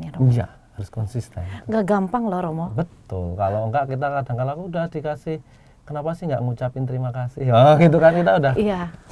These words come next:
Speaker 1: betul. Untuk
Speaker 2: Nah.
Speaker 1: mengucapkan terima kasih aja kadang-kadang susah.
Speaker 2: Nah.
Speaker 1: Apalagi mau mengatakan minta maaf, Romo.
Speaker 2: <laughs>
Speaker 1: Iya.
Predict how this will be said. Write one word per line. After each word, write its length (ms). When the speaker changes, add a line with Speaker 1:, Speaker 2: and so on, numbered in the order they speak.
Speaker 1:
betul. 320
Untuk 240
Speaker 2:
Nah. 80
Speaker 1:
mengucapkan 480
terima 320
kasih 320
aja 160
kadang-kadang 480
susah. 480
Speaker 2:
Nah. 240
Speaker 1:
Apalagi 400
mau 160
mengatakan 560
minta 320
maaf, 400
Romo. 320
Speaker 2:
<laughs> 480
Speaker 1:
Iya. 240